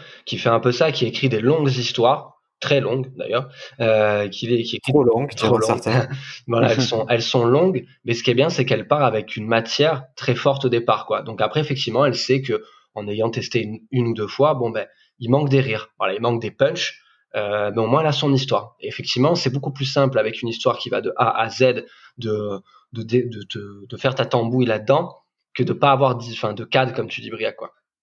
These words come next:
Speaker 1: Je trouve ça pas mal comme
Speaker 2: Ouais,
Speaker 1: concept.
Speaker 2: souvent, souvent, je, souvent, quand les gens commencent leurs blagues, qu'ils commencent à enchaîner des petites phases, euh, je les pousse à avoir, euh, le début et la fin,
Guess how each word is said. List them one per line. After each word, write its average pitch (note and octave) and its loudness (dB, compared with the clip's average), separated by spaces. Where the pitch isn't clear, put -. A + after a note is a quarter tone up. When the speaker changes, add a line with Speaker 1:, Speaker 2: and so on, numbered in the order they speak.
Speaker 1:
Je - -18
trouve A2+ -12
ça C3 4
pas C#3 4
mal A2+ 2
comme A2 -4
Speaker 2:
Ouais, C#3+ 4
Speaker 1:
concept. - 0
Speaker 2:
souvent, E3+ 4
souvent, G#3+ 2
je, C#3 4
souvent, D#3+ 0
quand - 0
les A#2+ 0
gens C#3+ 2
commencent A#2+ 0
leurs A2+ 2
blagues, B2+ 2
qu'ils A2 -4
commencent A2 -2
à A2 -2
enchaîner G#2+ -2
des A2 -2
petites - -8
phases, E3+ 2
euh, A2+ 2
je G#2+ 2
les A#2+ 6
pousse E3 0
à C3 6
avoir, A#2+ 4
euh, F#2 -8
le A2 2
début B2 4
et - 4
la B2 2
fin, A2+ 0